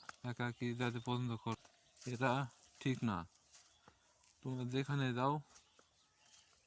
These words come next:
একজন করে গার্জিয়ান নিবা, বড়, হয় বাপ নিবা, নাহলে বড় ভাই নিবা, কিংবা সামর্থ্য অনুযায়ী ছোট ভাই যদি থাকে স্বাবলম্ব,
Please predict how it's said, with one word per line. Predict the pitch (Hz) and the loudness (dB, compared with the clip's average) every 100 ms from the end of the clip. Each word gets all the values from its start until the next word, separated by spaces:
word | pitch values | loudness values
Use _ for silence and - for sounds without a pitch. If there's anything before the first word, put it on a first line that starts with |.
| - | -2
একজন | 127 143 143 143 | 2 4 2 4
করে | 139 131 | 4 4
গার্জিয়ান | 127 131 120 117 107 | 6 6 6 4 4
নিবা, | 104 95 87 87 - _ _ | 2 0 -2 -4 -16 _ _
বড়, | 110 107 110 104 92 - - - _ _ - | -8 -2 0 0 -2 -10 -20 -20 _ _ -2
হয় | 120 | 0
বাপ | 120 120 123 - | 4 6 4 2
নিবা, | 131 120 123 123 120 - _ _ - _ _ - - - _ - | 0 4 4 2 -2 -16 _ _ -20 _ _ -20 -20 -20 _ -2
নাহলে | 117 117 | 0 2
বড় | 113 120 123 117 | 2 4 4 2
ভাই | 107 110 | 2 2
নিবা, | 120 113 120 117 113 - - - | 2 2 2 2 0 -8 -16 -4
কিংবা | 123 120 120 117 | 0 2 0 -2
সামর্থ্য | - 120 123 - | -2 -2 -2 -2
অনুযায়ী | 123 120 117 120 120 - _ - - _ _ - - - | -2 0 0 0 -2 -6 _ -20 -20 _ _ -20 -18 -16
ছোট | - 123 123 123 | -4 -2 2 2
ভাই | 117 123 | 2 2
যদি | 123 120 117 | 2 -2 -2
থাকে | - 117 113 113 - _ - - - - _ - - _ - - - - | -2 -2 -2 -4 -6 _ -20 -20 -20 -20 _ -20 -20 _ -20 -20 -20 -12
স্বাবলম্ব, | - 120 123 117 110 | -2 0 2 2 2